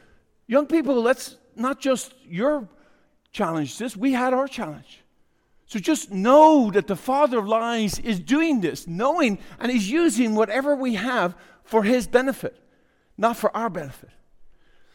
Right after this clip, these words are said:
The third one, and this is everybody, every generation, we are what we have. We got a Tesla. We got the latest cars. You got the latest watches.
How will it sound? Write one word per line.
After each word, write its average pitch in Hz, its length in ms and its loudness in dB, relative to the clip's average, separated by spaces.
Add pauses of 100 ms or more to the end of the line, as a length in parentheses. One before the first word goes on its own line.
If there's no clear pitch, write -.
(260)
The 220 100 4
third 285 300 4
one, 131 240 -10 (400)
and 202 160 -6
this 233 160 4
is 151 140 -2
everybody, 151 440 2
every 196 240 0
generation, 101 600 -12 (580)
we 143 140 0
are 170 200 6
what 165 200 0
we 160 100 -2
have. 123 400 -10 (1900)
We - 60 -20
got 101 120 -8
a - 20 -10
Tesla. - 500 -10 (1400)
We - 60 -16
got 139 140 -4
the 147 100 -6
latest 170 340 -4
cars. - 540 -12 (960)
You 127 80 -6
got 135 80 -8
the 160 80 -6
latest 190 320 -4
watches. - 640 -12